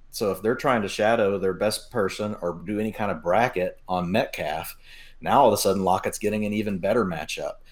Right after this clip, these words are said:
And of course, Lockett, you know, creates the same ser-, scenario, you know, for D K Metcalf. And so this is where I would say, you know, I talk a lot about, you know, the coaches, Matt, and what their history is. And,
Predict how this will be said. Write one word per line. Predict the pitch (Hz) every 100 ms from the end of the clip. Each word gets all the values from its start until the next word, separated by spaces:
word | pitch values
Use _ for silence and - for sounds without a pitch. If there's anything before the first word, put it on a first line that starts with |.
| - -
And | 107
of | -
course, | 107 101
Lockett, | 101 104 104 92 - -
you |
know, | 98
creates | 90 - 104 -
the |
same | - 95 98
ser-, | - 90 95 -
scenario, | - 92 95 95 85 82 82
you | 90
know, | 90
for | 90
D | 82
K | 87 87
Metcalf. | 85 92 - 78 73 - - - - -
And | 98
so | - 104 98 -
this | 160 175
is | 117
where | 113 110 104 98 - - -
I | 101
would | 104
say, | - 104 98
you | 95
know, | 101 95
I | 113
talk | 113 101
a | 90
lot | 95
about, | 92 90 90
you | 95
know, | 90
the | 87
coaches, | - 92 92 87
Matt, | 87 87 87
and | 87
what | 87 -
their | 80
history | 95 - 90 87
is. | 85 85 - -
And, | 78 73